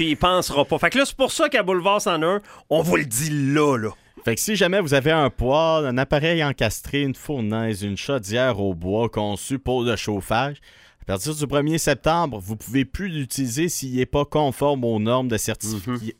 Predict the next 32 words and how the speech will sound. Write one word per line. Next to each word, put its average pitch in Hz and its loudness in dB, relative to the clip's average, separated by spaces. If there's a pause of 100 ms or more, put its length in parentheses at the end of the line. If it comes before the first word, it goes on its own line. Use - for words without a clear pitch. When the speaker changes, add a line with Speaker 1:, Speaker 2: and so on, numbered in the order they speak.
Speaker 2:
de 107 -16
certification 135 -2
E 131 0
P 131 0
A. 123 0 (480)
C'est 131 -2
déjà 143 2
là, 147 2
là. 85 -2 (220)
C'est 113 -4
déjà 120 0
arrivé 123 -2
à 131 2
partir 135 -4
de 120 0
cet - -6
hiver. 107 -2 (600)
Le 107 -2
chauffage 123 0
à 104 0
bois 95 -6 (440)
va 104 0
être 107 -4
interdit 110 -4
si - -8
vous 90 -6
avez 90 -4
pas 107 -4
un 101 -4
appareil 90 -6
certifié. - -10 (180)
Speaker 1:
Exactement. 131 0